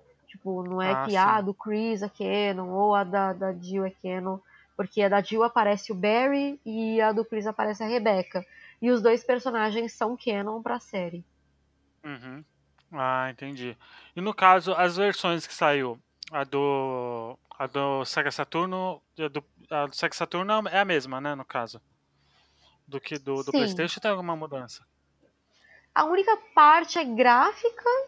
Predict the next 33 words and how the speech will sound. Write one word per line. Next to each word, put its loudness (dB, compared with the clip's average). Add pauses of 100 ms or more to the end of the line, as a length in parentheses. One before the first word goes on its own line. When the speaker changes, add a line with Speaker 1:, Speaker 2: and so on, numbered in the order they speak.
(140)
Speaker 1:
né, 2
a 2
mais 0
gráfica. 2 (500)
Ele 2
tem -2
um 0
inimigo 0
a 8
mais, 2
que -2
aparece 2
na -2
parte 0
do -4
subsolo. -2
É -2
um -4
inimigo, -4
tipo -14
um -6
Hunter -4
meio -2
marrom, -2
assim, -8
uma -4
mistura -4
de -8
Hunter, -6 (640)
um -8
bicho, -6
sei -4
lá. 0